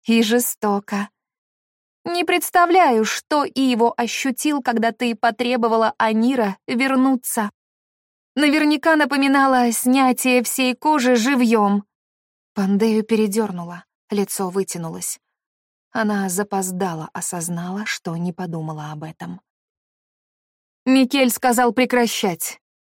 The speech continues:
напомнила о себе Кассия. «Завязывай и разойдёмся.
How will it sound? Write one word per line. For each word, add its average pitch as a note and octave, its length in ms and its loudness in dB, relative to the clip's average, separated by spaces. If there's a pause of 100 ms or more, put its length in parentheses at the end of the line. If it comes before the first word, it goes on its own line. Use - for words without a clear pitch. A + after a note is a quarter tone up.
(300)
напомнила E3 640 -6
о E3+ 60 -12
себе D#3+ 280 -6
Кассия. D#3 640 -10 (440)
«Завязывай A#3+ 800 2
и B3 120 2
разойдёмся. F3+ 760 0